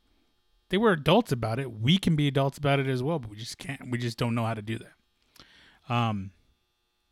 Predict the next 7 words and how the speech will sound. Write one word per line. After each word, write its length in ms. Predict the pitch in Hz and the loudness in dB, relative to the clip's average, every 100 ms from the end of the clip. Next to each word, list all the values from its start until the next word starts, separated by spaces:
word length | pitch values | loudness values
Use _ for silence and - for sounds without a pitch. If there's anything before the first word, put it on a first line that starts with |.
| _ _ _ _ _ - - _ _ _ _ | _ _ _ _ _ -20 -20 _ _ _ _
yeah. 200 | 139 120 - - _ _ _ _ _ | -2 -2 -4 -14 _ _ _ _ _
Unfortunate 460 | - - 202 - 160 | -2 6 8 8 4
times 220 | 165 156 | 4 4
for 80 | 151 | 2
college 300 | - 147 143 | 6 6 6
sports, 360 | - 147 147 | 2 2 2
for 120 | - | 0